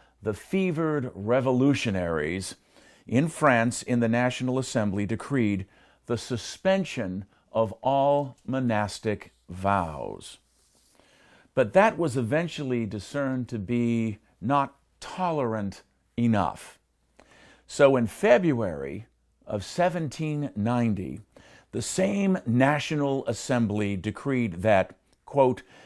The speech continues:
"these vows are not recognized by law."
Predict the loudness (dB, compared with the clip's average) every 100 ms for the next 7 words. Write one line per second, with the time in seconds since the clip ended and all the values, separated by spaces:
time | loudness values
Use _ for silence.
0 | -14 0 4 4 2 2 2 4 2 -2
1 | -6 -16 _ _ 0 2 4 2 2 0
2 | -10 _ -4 0 0 0 -2 0 0 0
3 | -2 -4 -10 _ _ -4 4 6 6 4
4 | 2 0 -2 -10